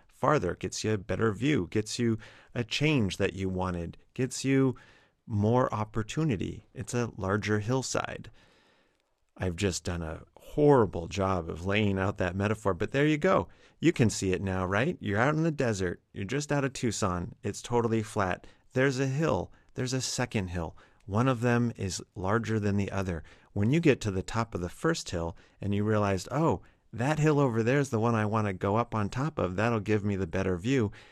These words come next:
It turns out now you gotta go back down, go across the desert before you get to go up the next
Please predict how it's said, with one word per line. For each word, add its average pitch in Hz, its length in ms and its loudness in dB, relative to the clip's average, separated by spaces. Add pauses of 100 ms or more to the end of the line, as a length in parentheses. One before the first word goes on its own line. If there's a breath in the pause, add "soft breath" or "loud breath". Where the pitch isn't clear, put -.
(120)
It 98 120 -6
turns 113 300 2
out 127 200 4
now 104 180 2
you 107 100 4
gotta 101 200 2
go 90 200 0
back 101 460 -2
down, 90 400 0 (360 loud breath)
go 98 120 2
across 123 500 2
the 123 140 0
desert 95 440 0
before 95 300 -4
you 95 80 0
get 92 180 -2
to 92 100 -8
go 95 180 -2
up 95 160 -2
the 92 100 -2
next 90 460 -4